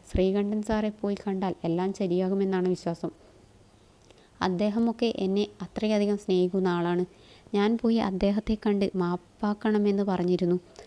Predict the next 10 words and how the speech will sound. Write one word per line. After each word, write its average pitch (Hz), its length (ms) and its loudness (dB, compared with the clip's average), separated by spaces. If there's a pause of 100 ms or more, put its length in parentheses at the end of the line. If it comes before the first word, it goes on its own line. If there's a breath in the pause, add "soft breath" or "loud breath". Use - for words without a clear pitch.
(220 loud breath)
കുഴപ്പമൊന്നുമില്ലെന്നാണ് 214 1200 2 (140)
വ്യക്തമാക്കിയത്. 185 760 0 (200)
സ്റ്റാർ 196 340 0
മാജിക്കിലേക്ക് 220 580 0
വീണ്ടും 196 380 0
വിളിക്കുമെന്നാണ് 190 640 0
കരുതുന്നത്. 180 640 2 (520 loud breath)
വിളി-, 190 280 2 (400)
തിരികെ 208 440 4
വിളിച്ചാൽ 226 500 0